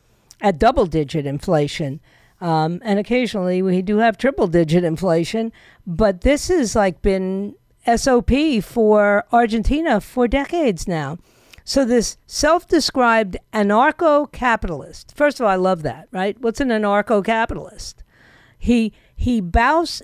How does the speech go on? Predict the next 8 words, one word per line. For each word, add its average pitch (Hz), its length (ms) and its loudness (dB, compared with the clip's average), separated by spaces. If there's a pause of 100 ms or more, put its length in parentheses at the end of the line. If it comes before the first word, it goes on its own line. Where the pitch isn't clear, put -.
he, - 400 -4
he 226 260 -2
literally 214 960 0 (560)
gets 330 380 0
the 208 320 -2
populist 277 800 0 (220)
Peronista 254 880 0
coalition, 208 840 2